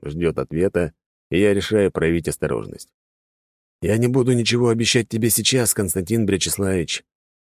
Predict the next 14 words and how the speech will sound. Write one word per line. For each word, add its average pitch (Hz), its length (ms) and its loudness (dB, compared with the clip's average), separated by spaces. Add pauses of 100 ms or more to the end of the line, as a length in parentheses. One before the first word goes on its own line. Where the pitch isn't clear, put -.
но 131 120 2
постараюсь 139 500 2
сделать, 123 320 0
что 127 160 0
смогу, 110 500 0 (220)
дабы 101 280 2
наследство 101 540 0
твое 101 240 0
не 101 100 0
ушло 107 400 0
в 92 60 -6
загребущие 95 580 0
литовские 95 480 -2
руки». 92 440 -2